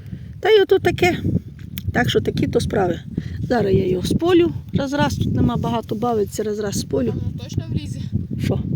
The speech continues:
Speaker 2: Ну, на завтра і на сьогодні.
Speaker 1: Я думаю, що да. Сьогодні заберемо тут пару, якщо останеться, то те. Завтра з барабоями забереться. Ну, ти думаєш, ми скільки тих барабоїв накопаємо? Тут же ж який той кусочок?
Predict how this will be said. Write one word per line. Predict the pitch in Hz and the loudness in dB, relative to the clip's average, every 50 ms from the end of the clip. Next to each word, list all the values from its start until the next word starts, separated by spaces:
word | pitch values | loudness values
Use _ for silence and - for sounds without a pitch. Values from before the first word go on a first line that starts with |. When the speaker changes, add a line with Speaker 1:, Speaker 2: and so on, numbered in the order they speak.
| - - - - - - - - | -4 -4 -6 -6 -6 -4 -4 -4
Speaker 2:
Ну, | - | -4
на | - 440 440 226 - - | -4 -6 -8 -10 -8 -8
завтра | - - - - - 233 226 - - - | -8 -8 -8 -12 -12 -14 -16 -16 -16 -16
і | - | -16
на | - 214 - | -16 -16 -14
сьогодні. | - - - - - - - - - - - - - - - - - - - - - - | -16 -14 -14 -14 -14 -10 -10 -10 -10 -10 -12 -10 -10 -10 -10 -10 -10 -12 -12 -10 -6 -4
Speaker 1:
Я | - - | -4 -4
думаю, | 202 233 240 254 277 302 320 | -2 0 2 2 4 2 2
що | - - 440 | 2 0 0
да. | 427 508 554 466 320 - - - - - - - | 0 2 0 0 -2 -2 -2 0 0 0 0 -2
Сьогодні | - - 285 311 349 320 392 370 | -4 -2 0 2 2 2 2 2
заберемо | 294 320 277 320 330 330 302 | 2 2 2 2 2 2 0
тут | - 285 - | 0 -2 -2
пару, | - 311 311 302 294 | 0 0 2 2 0
якщо | 285 262 - 294 294 | -2 -2 -2 -2 -2
останеться, | 277 - - 247 220 214 220 233 226 - - 269 285 277 - - - - - - - - - - - - - - - | -2 0 0 0 2 2 2 0 -2 0 0 0 0 0 -4 -10 -14 -12 -12 -10 -10 -10 -10 -8 -10 -10 -8 -6 -2
то | - 277 285 277 269 262 - | 2 4 6 6 6 4 2
те. | - - - - - - - - - - - - - - - - - - - - - - - - - - - - - - - - - - - - - - - - - - - - - - - - - - - - - - - - - - - - - | -2 -6 -4 -4 -4 -4 -4 -4 -2 -2 -2 -2 0 -4 -4 -4 -8 -12 -14 -10 -6 -4 -4 -2 -2 -4 -4 -6 -6 -4 -4 -6 -4 -4 -4 -4 -2 -4 -4 -4 -4 -4 -4 -8 -10 -12 -12 -12 -8 -8 -8 -4 -2 -2 -2 -2 -4 -6 -10 -6 -4
Завтра | 277 269 285 294 277 - 339 294 | 0 2 2 2 2 2 0 0
з | |
барабоями | - - 302 311 269 220 214 202 214 240 262 | 0 0 0 0 2 2 2 2 2 0 0
забереться. | 269 302 277 330 339 320 - 262 254 | -2 -2 -2 -2 -4 0 2 2 2
Ну, | 254 | 2
ти | - 285 | 4 4
думаєш, | 269 285 285 269 - | 6 6 6 6 6
ми | 277 277 | 4 2
скільки | - - - 277 - 220 | 2 0 -4 -4 0 2
тих | - 196 | 2 2
барабоїв | 180 190 190 - - 381 - 185 | 2 4 2 4 6 8 6 6
накопаємо? | 196 190 - - 202 - 208 220 226 | 6 4 -2 -4 -4 -2 -2 -2 0
Тут | - 247 214 | -2 -4 -4
же | 233 240 | -2 -2
ж | 214 | -2
який | 233 233 - 254 214 | -4 -2 -2 -4 -4
той | - - - | -2 -4 -6
кусочок? | - - - - - - - - - - - - | -6 -6 -6 -6 -6 -6 -8 -10 -14 -16 -16 -16